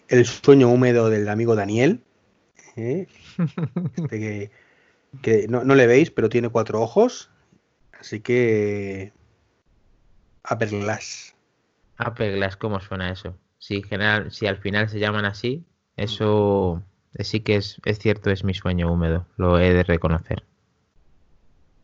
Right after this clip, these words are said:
Speaker 1: El mío era el reloj, que salió ya hace, hace años. Y
Speaker 2: El
Speaker 1: el tuyo es
Speaker 2: reloj.
Speaker 1: la
Speaker 2: El reloj está muy bien y, y estas generaciones últimas es una maravilla,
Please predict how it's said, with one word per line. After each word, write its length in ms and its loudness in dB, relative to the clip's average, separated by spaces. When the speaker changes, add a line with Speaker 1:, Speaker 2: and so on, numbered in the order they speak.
Speaker 1:
El 180 -6
mío 120 -2
era 120 -2
el 60 -2
reloj, 320 0
que 80 -4
salió 240 -2
ya 140 0
hace, 360 -8
hace 380 -4
años. 480 2
Y 120 4
Speaker 2:
El 60 6
Speaker 1:
el 100 -2
tuyo 180 8
es 60 4
Speaker 2:
reloj. 0 -
Speaker 1:
la 80 -2
Speaker 2:
El 120 -16
reloj 300 4
está 240 2
muy 160 4
bien 280 2
y, 800 -4
y 120 0
estas 280 0
generaciones 640 0
últimas 840 0
es 160 -20
una 160 -2
maravilla, 580 0